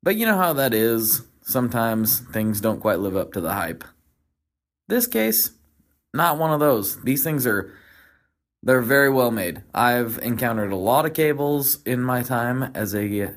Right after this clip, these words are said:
gearhead and guitar player, and these are, these are some of the best. They are definitely crafted with attention to detail, and just the way they look and they feel, it's, it's just kinda fun to,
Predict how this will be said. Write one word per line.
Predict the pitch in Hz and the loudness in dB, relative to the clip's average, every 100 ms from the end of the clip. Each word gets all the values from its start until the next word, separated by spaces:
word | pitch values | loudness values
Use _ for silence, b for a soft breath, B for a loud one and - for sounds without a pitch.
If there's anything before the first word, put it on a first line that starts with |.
| - | -12
gearhead | 98 120 117 123 127 - - | -4 -2 0 0 -2 -4 -8
and | 104 | -8
guitar | 95 110 127 | -6 -2 -2
player, | 131 147 147 160 160 B B B B | 0 -2 -2 -4 -8 B B B B
and | - 127 127 127 120 - - - | -4 -2 0 -2 -4 -10 -20 -12
these | - 123 117 | -4 -2 0
are, | 101 95 - - _ _ _ _ _ - | -2 -4 -10 -20 _ _ _ _ _ -6
these | 131 | -4
are | 156 | 0
some | 165 160 | 0 0
of | |
the | 151 | 0
best. | 147 85 - - | 0 2 0 0
They | 104 107 | 0 0
are | 95 87 - _ _ _ - 104 | 0 -4 -8 _ _ _ -16 0
definitely | 131 123 160 104 123 | 0 0 -2 -2 -2
crafted | - 127 117 117 107 | 2 2 2 -2 0
with | 107 110 | 0 -2
attention | 104 113 107 101 | -4 -4 -4 -4
to | 101 | -4
detail, | 127 135 139 131 131 B B B B B _ _ _ _ _ _ | -2 0 2 0 -2 B B B B B _ _ _ _ _ _
and | 156 | -2
just | 220 - | 0 0
the | |
way | 180 185 | 0 2
they | 151 | 4
look | 123 131 151 | 4 4 2
and | 113 113 | 0 -2
they | |
feel, | 104 123 123 120 | -2 2 2 2
it's, | 117 - B B B | 2 0 B B B
it's | - - | -4 -2
just | 294 | 0
kinda | 302 202 | 0 0
fun | - - 123 110 92 | 2 2 2 0 -2
to, | 104 87 | -2 -2